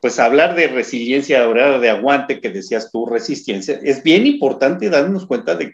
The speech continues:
qué estamos haciendo, resistiendo o resiliente, porque son cosas distintas. Y, y, y amigas, amigos, es bien importante que a partir de estos conceptos que nos está platicando Dani, nos estemos dando cuenta si estamos aguantando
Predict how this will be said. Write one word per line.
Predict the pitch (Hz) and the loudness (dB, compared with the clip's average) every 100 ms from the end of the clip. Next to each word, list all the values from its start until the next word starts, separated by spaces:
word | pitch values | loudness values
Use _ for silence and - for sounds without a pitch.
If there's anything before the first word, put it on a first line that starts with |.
| _ | _
qué | - | -6
estamos | 160 165 160 151 | 0 0 0 -2
haciendo, | 101 - 180 123 | -8 -6 -6 -6
resistiendo | 98 104 113 107 139 175 226 | -6 -8 -8 -6 -4 0 4
o | 156 107 | 4 2
resiliente, | 107 - 202 202 92 185 _ _ _ _ _ _ _ _ | -2 -6 -10 -8 -10 -12 _ _ _ _ _ _ _ _
porque | 95 - | -16 -6
son | 113 | -4
cosas | 117 110 107 | -2 -4 -4
distintas. | 95 - 101 98 101 92 - - - - - | -10 -10 -8 -4 -4 -6 -12 -20 -20 -20 -2
Y, | 107 104 113 | 2 2 2
y, | 113 107 107 104 - | 0 0 2 0 0
y | 104 | 2
amigas, | 104 110 131 156 160 | 4 6 6 6 4
amigos, | 113 98 113 147 - - | 2 -2 -2 -4 -4 -10
es | 113 113 98 | -6 -4 0
bien | 120 147 208 | 2 2 2
importante | 180 120 - 110 104 135 | 2 0 0 -2 -2 -4
que | - | -4
a | 101 | -2
partir | - 113 120 131 | -2 -2 -2 0
de | |
estos | 151 170 175 | 0 -2 -4
conceptos | 120 110 135 - - | -4 -2 -2 -4 -6
que | 110 | -4
nos | 101 - | -4 -6
está | - 113 | -6 -4
platicando | - 127 120 101 120 135 131 | -2 -2 -2 -2 0 2 2
Dani, | 113 101 131 | 0 0 -2
nos | 127 104 | -4 -6
estemos | 92 110 117 120 | -6 -4 -2 -2
dando | 113 117 139 | -2 -2 -4
cuenta | 110 92 131 | -4 -4 -4
si | 110 | -4
estamos | - 139 190 139 | -2 -2 0 -2
aguantando | 98 - - 202 - 110 - | -2 -4 -6 -8 -6 -8 -10